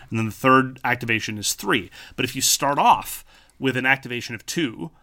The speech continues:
then you know that it'll, it can only ever be activated once more. Or if you start with an activation of three, then that's it. The tile's done for the rest of the round. Nobody can do anything with it. And if you only need it the once, or if more to the point, you know that somebody else is gonna make b-, better use of it th-, uh, than you are,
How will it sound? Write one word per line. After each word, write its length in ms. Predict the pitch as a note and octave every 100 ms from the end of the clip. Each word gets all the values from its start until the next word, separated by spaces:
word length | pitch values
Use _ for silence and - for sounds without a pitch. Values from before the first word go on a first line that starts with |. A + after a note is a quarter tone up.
| _ -
then 160 | B2 B2+
you 100 | B2+
know 240 | D3 D#3
that 60 | C#3
it'll, 240 | C3 C#3
it 140 | C#3+ A#2+
can 100 | C3
only 160 | B2+
ever 140 | A#2+ A#2
be 100 | A#2+
activated 400 | A#2 A#2 G#2 G#2
once 320 | A2 A#2 -
more. 340 | A#2+ B2 A2
Or 140 | C3+ B2+
if 100 | B2+
you 60 |
start 180 | A#2+ E3+
with 60 | D3
an 80 |
activation 380 | E3 C#3+ D3 C#3
of 60 | A#2+
three, 220 | - F#3
then 80 | C#3+
that's 220 | E3 -
it. 120 | E3
The 60 | -
tile's 220 | D#3 D3+
done 220 | D#3+ F3
for 80 | A#2+
the 80 | B2+
rest 160 | C3
of 40 | C3+
the 40 |
round. 260 | D3+ C#3 G2 - - -
Nobody 200 | C#3 D3
can 120 | C3+
do 120 | B2+
anything 280 | C3 B2 A#2+
with 120 | E3+
it. 140 | A2 - - - - -
And 300 | C#3 C3+ D3
if 240 | D#3+ A#2
you 200 | C#3+ F3+
only 200 | F#3+ F3
need 120 | F3+
it 120 | F3
the 80 | C#3
once, 480 | A#2+ E3 A3 - - -
or 340 | G3 F3+ C#3+
if 160 | C#3+ -
more 160 | D3+
to 60 | D#3
the 80 | C3
point, 320 | C#3+ D#3 C3
you 180 | C#3+ C#3+
know 300 | C#3 C3+ D#3
that 160 | D3 -
somebody 320 | D#3 B2+ A#2
else 220 | C#3+ -
is 80 | C3+
gonna 140 | C#3+
make 220 | C3+ C3+
b-, 80 | C#3+ -
better 180 | C3+ A#2+
use 240 | B2 B2
of 80 | B2
it 120 | B2
th-, 180 | B2+ C3
uh, 160 | C#3+
than 180 | A#2+ A#2+
you 140 | A#2 D3
are, 160 | G#3+